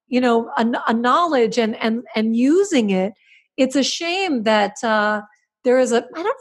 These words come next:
if it's a fear or an ignorance or both, but, um, but I'm so grateful that people like you are really making it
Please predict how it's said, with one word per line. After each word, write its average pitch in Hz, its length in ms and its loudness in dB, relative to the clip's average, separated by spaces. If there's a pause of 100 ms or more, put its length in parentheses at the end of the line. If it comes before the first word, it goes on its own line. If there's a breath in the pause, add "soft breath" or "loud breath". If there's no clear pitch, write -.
if - 60 -6
it's - 120 0
a 226 60 4
fear 269 380 0
or 226 140 2
an 180 140 -6
ignorance 170 540 -4
or - 140 -2
both, 170 420 2 (680)
but, 220 320 2 (100)
um, 208 420 0 (160)
but 254 120 4
I'm 262 140 2
so 311 260 0
grateful 277 540 2
that 185 220 0
people 254 280 0
like 220 280 -2
you 220 420 2 (280 loud breath)
are 220 120 4
really 269 320 2
making 220 540 0
it 170 340 -2